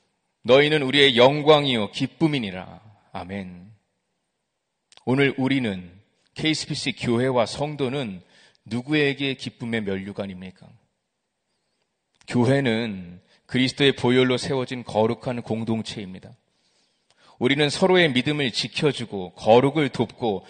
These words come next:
마지막 날에 주님 앞에 함께 서야 합니다. 주님께서 다시 오실 때 지금 옆에 있는 우리 성도들의 손을 함께 붙잡고 기쁨으로 설 수 있는 교회, 서로에게 기쁨의 면류관이 되는 공동체,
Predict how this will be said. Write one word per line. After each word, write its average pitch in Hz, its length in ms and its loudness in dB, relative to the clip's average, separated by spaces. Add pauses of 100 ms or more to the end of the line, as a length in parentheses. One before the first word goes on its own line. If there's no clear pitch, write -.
(120)
마지막 131 520 0
날에 117 420 0 (200)
주님 131 300 -4
앞에 113 360 -2
함께 196 480 -4
서야 127 280 -4
합니다. 98 440 -16 (1600)
주님께서 165 440 2
다시 131 360 0
오실 156 340 0
때 123 420 0 (220)
지금 147 260 -4
옆에 127 320 6
있는 135 520 -6
우리 131 120 -8
성도들의 151 540 0
손을 135 440 -4 (280)
함께 185 400 -2
붙잡고 104 880 -2 (240)
기쁨으로 170 580 -2
설 180 200 -4
수 175 160 -4
있는 127 240 -2
교회, 98 420 -10 (920)
서로에게 170 560 4
기쁨의 160 600 -4
면류관이 160 640 2
되는 147 240 -4
공동체, 123 760 -6